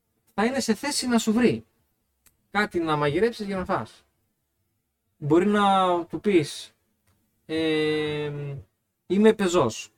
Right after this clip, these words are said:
αλλά θέλω να πάω κάπου για μπάνιο, με μέσα κοινο-, μαζικής μεταφοράς. Πού είναι το βολικότερο μέρος να πάω;"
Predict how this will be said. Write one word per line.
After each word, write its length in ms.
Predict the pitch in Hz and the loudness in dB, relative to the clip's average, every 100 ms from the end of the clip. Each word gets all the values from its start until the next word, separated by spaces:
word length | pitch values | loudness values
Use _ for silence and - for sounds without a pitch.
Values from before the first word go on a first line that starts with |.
| _ | _
αλλά 240 | 143 151 | 0 2
θέλω 180 | 147 220 | 4 4
να 100 | 208 | 4
πάω 160 | 214 208 | 0 -2
κάπου 360 | 196 214 214 | -4 -4 -6
για 160 | 196 175 | -4 0
μπάνιο, 420 | 196 165 107 101 _ _ | 2 2 -4 -10 _ _
με 280 | 151 160 156 | -4 0 0
μέσα 340 | 175 190 180 | 0 -2 -2
κοινο-, 380 | 160 160 156 151 | -2 -4 -4 -4
μαζικής 420 | 151 147 147 185 | 0 0 -2 -6
μεταφοράς. 680 | 170 151 135 131 104 - _ _ _ _ _ - | -6 -6 -4 -6 -8 -14 _ _ _ _ _ -6
Πού 160 | 247 226 | 4 4
είναι 140 | 233 | 4
το 120 | 214 | 2
βολικότερο 400 | 185 170 226 202 | 2 2 2 2
μέρος 180 | 208 190 | -2 -2
να 100 | 196 | -4
πάω;" 280 | - 127 | -4 -6